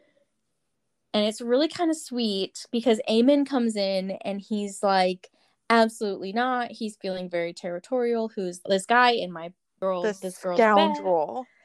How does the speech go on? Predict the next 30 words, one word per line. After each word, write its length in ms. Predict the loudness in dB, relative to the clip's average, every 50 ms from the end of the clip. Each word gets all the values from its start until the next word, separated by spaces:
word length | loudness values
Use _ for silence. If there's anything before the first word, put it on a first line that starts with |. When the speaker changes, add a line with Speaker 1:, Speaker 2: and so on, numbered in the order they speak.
| _ _ _ -4
Speaker 1:
bed?" 80 | -4 -4 _ -8 -6 _ -6 -8 _ -8 -10 _ -10 -16 _ -16
Speaker 2:
<laughs> 160 | -18 _ 0
Yeah. 180 | 2 4 4 2 2 -2 -4 -6 -8 _ _ _ _ _ _ -6
Speaker 1:
They 120 | -6 -6
always 480 | -6 -6 -6 -6 -6 -6 -10 -10 -12 _ _ -16
end 160 | -14 -10 -10
up 100 | -10 -10
having 320 | -8 -10 -10 -10 -10 -14 -14
kind 240 | -12 -12 -12 -12 -12
of 100 | -12 -12
a 80 | -14
feud 640 | -14 _ -12 -10 -8 -8 -8 -8 -6 -6 -4 -6 -6 -8 _ -8 -6 -4 -2
Speaker 2:
Yes, 440 | 2 4 4 4 4 2 -2 -4 -4
he 120 | -4 -4
Speaker 1:
almost. 0 |
Speaker 2:
calls 340 | -2 0 2 2 2 2 0
him 120 | -4 -6
a 80 | -6 -10
scoundrel 720 | -10 _ -6 -4 -4 -4 -4 -6 -6 -4 -2 -2 -2 -2 0 0
all 180 | 0 0 0
the 140 | -2 -6 -10
time. 1000 | -12 _ -14 -12 -10 -10 -10 -12 -12 -14 -14 -14 -14 -14 -14 -12 -10 -10 -10 -10 -12 _ _ _ _ -4
He 100 | -2 2
does 260 | 4 4 4 6 4
Speaker 1:
Mm-hmm. 160 | 4 4 4
Speaker 2:
not 320 | 4 2 2 0 -4 -14
like 340 | -12 -8 -8 -8 -8 -8 -8 -8
Ezra. 500 | -8 -8 -8 -8 -6 -4 -2 -2 -2 -4 _
<laughs> 40 | _ _ _ _ -20 _ -20 -20 _ _ _ _ _ _ _ _ _ _ 2
Speaker 1:
And 560 | 4 4 6 6 6 6 6 6 4 2 2